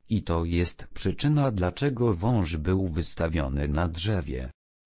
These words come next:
Ponieważ Bóg tego, który nie znał grzechu, za nas grzechem uczynił, dlatego Pan nasz był traktowany jako ten,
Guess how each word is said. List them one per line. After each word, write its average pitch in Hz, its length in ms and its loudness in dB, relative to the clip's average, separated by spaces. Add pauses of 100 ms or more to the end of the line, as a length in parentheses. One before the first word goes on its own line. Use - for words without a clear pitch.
Ponieważ 92 600 2
Bóg 98 300 -2
tego, 82 340 0
który 117 420 0
nie 95 240 4
znał 90 400 0
grzechu, 78 680 -4 (220)
za 90 240 0
nas 87 400 0
grzechem 104 580 2
uczynił, 78 720 -4 (240)
dlatego 92 680 0
Pan 82 360 0
nasz 80 340 0
był 92 320 0
traktowany 101 800 0
jako 82 360 -2
ten, 98 400 2